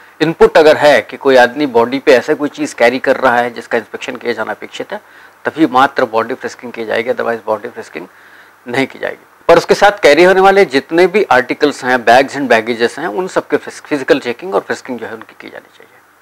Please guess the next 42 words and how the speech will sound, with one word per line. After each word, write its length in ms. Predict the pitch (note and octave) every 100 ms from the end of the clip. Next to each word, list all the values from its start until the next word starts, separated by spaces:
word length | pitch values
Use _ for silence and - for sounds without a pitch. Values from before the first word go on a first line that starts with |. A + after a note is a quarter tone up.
| _ _
दस 220 | E3 E3+
लाख 200 | F#3 F#3
रुपए 300 | F3+ F3 F3+
से 380 | E3+ F3+ F3+ E3+ -
ज़्यादा 280 | B2+ B2+ C#3
का 140 | D3+
कोई 340 | C#3+ D3 C#3 B2 _ _ _ _ _ _ -
amount 340 | B2 C#3+ D3+
अगर 200 | C3+ C3+
है, 160 | B2+ C3
तो 140 | B2
income 240 | A#2 A#2+
tax 260 | A2+ B2 -
department 520 | A#2 A2 G#2+ B2 A#2+ - - _ -
को 100 | C3+
cover 260 | - C#3
करनी 260 | - D3+ D#3+
होगी, 260 | D#3 D3+
क्योंकि 280 | D#3 C3+ C#3+
generally 440 | B2 B2+ C#3+ D#3 D3 -
helicopters 800 | A#2+ B2+ C3 B2+ - C#3 C#3+ C3
और 180 | B2+ -
aircraft 500 | C3 B2 C3+ C3 B2
के, 200 | - C3
उम, 600 | A#2 _ B2 A#2 A2+ A2 G#2+
locations 460 | C3 D3+ D3 D#3+
पे 120 | - D3+
सीआईएसएफ़ 560 | C#3+ C#3 C3+ D3+ B2
depute 380 | B2 A#2+ D#3 -
रहती 300 | B2+ C3+ C#3+
है, 80 | C#3
तो 120 | C#3+
इनको 360 | B2 A#2 B2 - _ _
ये 80 | B2
जिम्मेदारी 380 | A2 A2+ A2+ A2+
दी 160 | A2
गई 120 | G#2+ G#2+
है 140 | B2+
कि 120 | D3+
ऐसी 200 | A#2 -
स्थिति 340 | B2+ - A2 A#2
में 140 | D3+